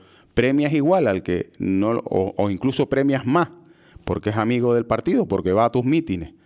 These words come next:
al que no lo hace tan bien, pues desalienta al que tiene empeño por hacer las cosas bien. Pero es que ese es el socialismo. Así funciona, eh, la mente humana. Es decir,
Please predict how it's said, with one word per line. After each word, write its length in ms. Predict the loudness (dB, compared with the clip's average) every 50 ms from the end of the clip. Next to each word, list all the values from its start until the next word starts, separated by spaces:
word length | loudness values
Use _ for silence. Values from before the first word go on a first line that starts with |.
| _ _ _ -20 -20 -20 -20 -10 -6
al 180 | -4 -4 -4
que 120 | -4 -4 -2
no 140 | -2 -2
lo 180 | 0 0 0 0
hace 220 | -2 -2 -4 -6
tan 200 | -4 -4 -2 -2
bien, 260 | 0 0 -2 -2 -4 -10 -12 -18 -20 _ _ _ _ _ _ _ _ _ _ _ _
pues 320 | 0 0 2 0 0 -4 -6
desalienta 960 | -8 -6 -6 -4 -4 -2 0 0 2 0 0 0 -2 -4 -4 -4 -6 -6 -8 -14 _ _ _ _ _ _ _ _ _ _ _ _ _ _ _ _ _
al 180 | -2 -2 0 -2
que 340 | -2 0 0 0 -2 -4 -4
tiene 180 | -2 0 0 0
empeño 400 | 0 -2 -2 -2 0 0 0 0
por 160 | 0 -2 -2
hacer 180 | -2 -4 -4 -6
las 120 | -6 -6
cosas 260 | -6 -10 -10 -8 -8
bien. 220 | -6 -4 -4 -6 -6
Pero 160 | -10 -12 -10 -10 -10 -10 -8 -8 -10
es 60 | -8 -6
que 340 | -4 -4 -2 -2 -2 -2
ese 260 | -4 -4 -4 -4 -4 -2
es 60 | -4
el 80 | -4
socialismo. 640 | -6 -6 -6 -4 -2 -2 -2 -2 -2 -2 -4 -4 -6 -8 -16 _ _ -20 _ -20 -20 -20 -20 -20 _ _ _ _ _ -20 -20 -20 -18 -14
Así 220 | -12 -10 -10 -8
funciona, 640 | -6 -4 -4 -2 -2 -2 -4 -2 -4 -4 -4 -4 -4
eh, 100 | -4 -4
la 120 | -4 -2 -2
mente 240 | -2 -4 -4 -6
humana. 320 | -6 -6 -6 -6 -6 -6 -6
Es 80 | -6
decir, 320 | -8 -6 -4 -4 -4 -4